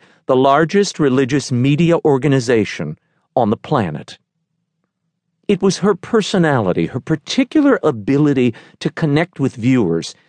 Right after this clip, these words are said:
and spiritually console them in moments of distress that propelled the thing forward. They could feel her faith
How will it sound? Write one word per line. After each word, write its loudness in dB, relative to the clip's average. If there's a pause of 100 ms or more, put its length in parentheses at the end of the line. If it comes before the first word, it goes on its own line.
(180)
and 0
spiritually 2
console 0
them 0
in 0
moments 2
of -6
distress -2 (240)
that -4
propelled -2
the -2
thing -2
forward. -4 (480)
They 0
could -6
feel 0
her -4
faith -4